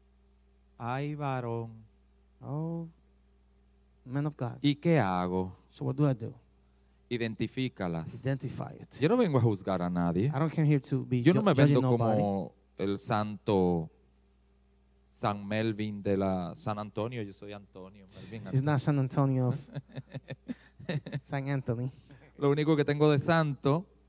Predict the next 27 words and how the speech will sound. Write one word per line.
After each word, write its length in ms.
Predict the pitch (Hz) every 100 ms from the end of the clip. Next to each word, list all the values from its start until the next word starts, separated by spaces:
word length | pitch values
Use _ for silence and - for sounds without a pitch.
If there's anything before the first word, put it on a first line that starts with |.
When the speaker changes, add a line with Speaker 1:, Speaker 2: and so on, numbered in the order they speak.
| _ _
Speaker 2:
The 60 | 123
only 100 | 135
thing 60 | 139
that 100 | 135
I 40 |
have 120 | 135
of, 160 | 139 139 -
of 160 | 147
a 40 | 143
saint. 260 | 165 143
Speaker 1:
es 80 | 139
que 100 | 143 135
la 100 | 127
sangre 540 | - 147 165 165 139
de 180 | 131 -
Cristo 460 | 160 160 - 151
me 160 | 131 120
quita 360 | - 160 151 135
mi 120 | 123
pecado. 480 | 120 - 107 95 95
Speaker 2:
Amen. 480 | 131 131 120 113 101
Is 100 | 123
that 100 | 135
the 120 | 135
blood 240 | 123 151 151
of 80 | 147
Christ 460 | 151 135 131 -